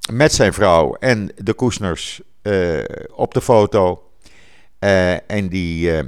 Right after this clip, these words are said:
ja, die vond dat, eh, hele gedoe in de Knesset maar niks. Want daar kreeg hij niet genoeg aandacht. Dus hij maakte een tweet met een foto waarop natuurlijk,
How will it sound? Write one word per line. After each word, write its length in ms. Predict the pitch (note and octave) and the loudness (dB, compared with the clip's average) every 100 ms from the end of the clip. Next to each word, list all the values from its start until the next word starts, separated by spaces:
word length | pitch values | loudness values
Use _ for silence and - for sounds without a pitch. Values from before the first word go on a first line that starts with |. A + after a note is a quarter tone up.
| - | -8
ja, 240 | F2+ D#2+ D#2+ | -4 -2 -2
die 160 | D2+ | -6
vond 220 | - E2 | -10 -8
dat, 260 | D#2 D2+ - | -6 -8 -6
eh, 120 | E2+ D#2 | -6 -4
hele 300 | F2+ G2+ F#2 | -4 -2 -2
gedoe 380 | F#2+ F2 F2 - | -6 -4 -4 -4
in 100 | E2+ | -8
de 80 | D2+ | -8
Knesset 440 | F2+ E2 E2 - | -6 -6 -8 -10
maar 180 | E2+ F2+ | -10 -6
niks. 380 | B2+ B2 - - - - - - | -4 -6 -10 -20 -20 -20 -20 -12
Want 220 | E2+ E2+ | -8 -6
daar 80 | F2 | -6
kreeg 280 | G2 F2 E2 | -4 -4 -4
hij 80 | D#2 | -10
niet 160 | D2 | -8
genoeg 240 | F#2 D2+ E2+ | -8 -4 -2
aandacht. 400 | D#2 D2 D2 - | -2 -2 -4 0
Dus 200 | G2+ - | 0 0
hij 440 | A2 G#2+ G#2+ - G#2+ | -2 2 2 0 0
maakte 440 | A2+ G#2+ G#2 G2+ | 0 0 -2 -4
een 260 | G#2 F#2+ F2 - | -2 -4 -6 -16
tweet 340 | - B2 G#2+ - - - - - - | -8 -6 -6 -10 -20 -20 -20 -20 -20
met 200 | - C3 | -2 0
een 60 | A#2 | 2
foto 580 | C3 A2 G#2+ F#2+ F2 G2+ | 4 4 6 4 4 0
waarop 360 | G2+ G#2 B2+ A2 | 2 2 2 0
natuurlijk, 520 | G#2+ A2+ F#2 F2+ | 0 2 2 0